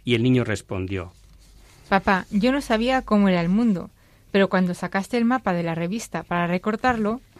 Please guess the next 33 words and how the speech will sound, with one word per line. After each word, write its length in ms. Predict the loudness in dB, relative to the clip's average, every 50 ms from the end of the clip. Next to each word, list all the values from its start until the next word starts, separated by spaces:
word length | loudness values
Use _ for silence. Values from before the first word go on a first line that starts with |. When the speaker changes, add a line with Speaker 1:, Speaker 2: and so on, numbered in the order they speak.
| -20 _ -20 _ -8
Speaker 2:
vi 160 | -2 0 0 2
que 120 | 2 0
por 160 | 0 0 0
detrás 340 | 0 0 0 -2 -6 -6 -6
estaba 320 | -10 -4 -2 0 2 2
la 100 | 2 0
figura 380 | 0 0 -2 0 0 2 2 2
de 100 | 0 0
un 140 | -2 -2 -2
hombre". 360 | -2 -4 -4 -6 -6 -8 -12 -14 -20 -20 -20 -20 -20 -20 -20 -20 -20 -20 -20 -20 -20 -20 -18 -10 -6
Así 300 | -6 -6 -2 -4 -4 0
que 140 | 0 0
di 100 | 2 2
vuelta 340 | 0 2 2 0 0 0 0
a 20 | 0
los 160 | 0 0 0
recortes 640 | 0 -2 0 0 -2 -2 -2 -6 -8 -8 -8 -16 -20 -20 -20 _ -16 -12 -4
y 100 | -2 -2
comencé 480 | 2 4 4 6 6 4 2 2 2 0
a 60 | 2
recomponer 680 | 2 0 0 0 0 0 0 0 0 0 0 0 -2 -6 -4
al 180 | -2 0 2 2
hombre, 340 | 4 2 2 -2 -4 -10 -12 -14 -20 -20 -20 -20 -16 -8
que 120 | -6 -6
sí 120 | -2 -2 -4
sabía 400 | 0 0 0 2 2 2 0 0
cómo 260 | -2 -2 -2 0 0
era. 260 | 0 0 -2 -2 -6 -10 -14 -20 -20 -20 -20 -20 -20 -20 -20 -20 -20 -20 -20 -20 -20 -20 -20 -20 _ -20 -20 -12 -2
Cuando 280 | 0 4 4 4 4 2
conseguí 440 | 0 -2 -2 0 -2 0 2 2 2
arreglar 340 | 2 2 2 2 2 2 2
al 180 | 2 0 0
hombre, 380 | 0 0 0 0 0 -2 -2 -6